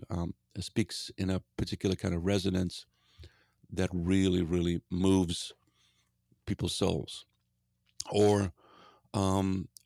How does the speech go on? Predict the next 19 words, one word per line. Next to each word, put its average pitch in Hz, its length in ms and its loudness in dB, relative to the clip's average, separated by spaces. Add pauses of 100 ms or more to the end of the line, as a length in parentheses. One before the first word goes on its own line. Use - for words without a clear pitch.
(260)
like, 104 200 0
uh, 98 200 2
I 101 80 0
just 90 180 -8
did 98 100 2
a, 92 140 2 (160)
um, 90 320 -2
an 95 100 -4
interview 92 320 2
with 90 200 0
a 92 120 0
band 92 360 -4
called, 90 320 -2
uh, 87 320 0
Compilesa 95 440 0
Mi, 110 260 0 (600)
and 98 140 0
they 95 220 4
are 90 340 0